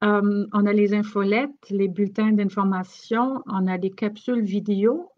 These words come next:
euh, les nouvelles et des, des questions fréquemment, euh, posées.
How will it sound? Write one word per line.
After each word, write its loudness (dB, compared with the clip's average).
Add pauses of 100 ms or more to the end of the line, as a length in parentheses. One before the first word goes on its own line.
(340)
euh, 0
les 4
nouvelles 0
et 2
des, -2
des -4
questions -4
fréquemment, -2 (100)
euh, -4 (100)
posées. -6